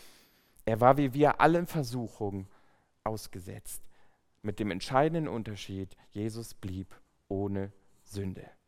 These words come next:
Aber er wurde trotzdem hingerichtet. Er bezahlte trotzdem den Preis, obwohl er unschuldig war. Wir werden zu Unrecht bestraft. Der Verbrecher neben Jesus, er hat's erkannt. Wir,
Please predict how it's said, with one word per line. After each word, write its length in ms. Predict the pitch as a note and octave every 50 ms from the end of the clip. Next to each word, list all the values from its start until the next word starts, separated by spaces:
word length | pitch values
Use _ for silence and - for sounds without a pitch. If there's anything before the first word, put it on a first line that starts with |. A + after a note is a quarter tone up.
| _ _ _ _ _ _ _ _ _ _ _ _ _ _ _ _ _ _ _ _ _ _ _ _
Aber 180 | - F#2+ F2+ G#2
er 100 | G2+ G2
wurde 200 | G#2 G#2+ G#2 G#2
trotzdem 520 | - - B2 B2 - - - - C3 A#2
hingerichtet. 680 | G#2+ G#2+ G2 F2+ F2 F#2 - F2 F#2 G2 - - - - _ _ - - - _ _ _ _ _ _ _ _ _ _ _ _ _ _ _ _ _ _ _ _ _ _ _ _ _ _ _ _ _ _ _ _ _ _ _ _ _ _ _ _ _ _ _ _ _ _ _ _ _ -
Er 60 | G#2
bezahlte 500 | G2 A#2 G2 - B2+ B2 B2+ B2+ - A#2
trotzdem 640 | - - - D3 D3 - - - - C3 A#2 A#2 A2
den 180 | G#2+ G#2 G2+
Preis, 520 | F#2+ - - - F2+ F2 F2 G2+ - - -
obwohl 260 | F#2 F#2 G#2 G#2 G#2+
er 120 | G#2+ G#2 G2
unschuldig 680 | - E2 F#2+ F#2 - - - - - - - - - - -
war. 100 | - - - - _ _ _ _ _ _ _ - _ _ _ _ _ _ _ _ _ _ _ _ _ _ _ _ _ _ _ _ _ _ _ _ _ -
Wir 180 | C3+ D3+ E3+
werden 200 | E3+ E3+ E3+ E3+
zu 160 | D#3+ - -
Unrecht 340 | - B2+ A#2+ A2+ A2 A2 - -
bestraft. 400 | A2+ - - F#2+ F#2 F2+ - -
Der 80 | F#2
Verbrecher 760 | - A2 G#2 G2 A2+ A2 C3+ D3 - E3+ D#3+ D#3 D#3 D3+ - - - - -
neben 300 | A#2 A#2+ C3 B2+ C3+ C3
Jesus, 340 | - B2+ C#3 C3 C3 -
er 120 | - G2+ G#2+
hat's 180 | A2+ - -
erkannt. 380 | - A2 - - - G2 F#2 E2+
Wir, 260 | A2 C3 D3 E3 D#3